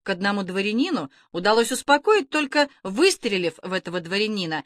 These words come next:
из незаряженного оружия и доложив дофину, что тот убит на месте.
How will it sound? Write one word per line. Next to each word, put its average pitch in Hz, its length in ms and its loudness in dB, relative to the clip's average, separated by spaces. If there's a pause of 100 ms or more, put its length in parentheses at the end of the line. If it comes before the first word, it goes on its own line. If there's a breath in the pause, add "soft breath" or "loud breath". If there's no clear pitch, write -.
(160 soft breath)
из 233 380 -4
незаряженного 214 960 2
оружия 247 520 -2 (180)
и 370 100 -2
доложив 359 520 2
дофину, 220 580 0 (160)
что - 280 -4
тот 349 460 -2
убит 151 360 -10
на 262 140 0
месте. 277 460 -6